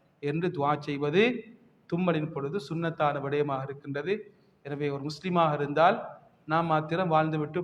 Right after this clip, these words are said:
போ-, போகின்றவர்கள் கிடையாது. மற்றவர்களுக்கும் செய்ய வேண்டிய கடமைகள் இருக்கின்றது. அந்த கடமைகளை தெரிந்து அறிந்து அதை நாம் வாழ்க்கையிலே பின்பற்றுவோம். அல்லாஹு தாலா மற்றவர்களை மதிக்கக்கூடிய கூட்டத்திலே எம் அனைவரையும் ஆக்கியருள்வானாக.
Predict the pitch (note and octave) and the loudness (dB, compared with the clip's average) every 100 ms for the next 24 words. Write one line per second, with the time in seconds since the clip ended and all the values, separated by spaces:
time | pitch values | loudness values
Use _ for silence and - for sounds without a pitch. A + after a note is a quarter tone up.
0 | F3+ D#3 D#3 - E3 D#3 D#3+ D3+ C#3+ C#3+ | 0 0 0 -2 0 0 2 0 0 -6
1 | C#3+ D3 D3 D3 G3+ - - _ _ _ | -2 0 2 0 -2 -4 -16 _ _ _
2 | D#3+ G3+ G#3 G3+ G3 F#3+ G#3+ G3 E3 E3 | -2 2 4 4 2 0 -2 -8 -4 -2
3 | D#3 D#3 D#3 - D3+ D3 D3+ C#3+ C#3+ C#3 | 0 0 -2 -2 -2 -2 -2 -4 -4 -6
4 | C#3 D#3 D#3 E3+ A#3+ - - _ - D3+ | -6 -2 2 2 0 -4 -20 _ -8 -4
5 | D3 - D3 D#3+ D#3 D#3 E3 F#3+ - - | -2 -2 -2 0 0 0 0 -2 -6 -16
6 | _ _ - _ - D#3 F#3 F#3 F#3 G#3+ | _ _ -20 _ -2 2 2 0 0 2
7 | C#3+ D3 E3+ F3 B3 - _ _ _ C#3 | 2 0 -2 -4 -6 -10 _ _ _ -4
8 | D3 C#3+ C#3+ C#3+ C#3 C#3 C3+ D3 E3 - | -4 -4 -4 -4 -4 -6 -6 -6 -6 -8
9 | C#3+ C#3 - C#3 D3 - _ _ D#3 D#3+ | -8 -10 -8 -6 -6 -10 _ _ 0 0
10 | C#3+ C#3+ C#3+ D3+ D3 C#3+ D3 C#3+ D#3 E3+ | -2 0 0 0 -2 -2 -4 -2 -2 -2
11 | C#3+ E3+ F3+ D#3 D3 C#3 C#3 C#3+ D3 C#3 | -2 -4 -2 -4 -4 -6 -6 -6 -6 -4
12 | D#3+ F#3+ G#3 - _ _ D3 C#3+ D3 D3 | 0 0 -2 -14 _ _ -4 -2 -2 -2
13 | C3+ D3+ F#3 D3 D3+ D3+ C#3 C3 C3 D3 | -2 -2 -2 0 0 0 -6 -2 -2 0
14 | D#3 | 4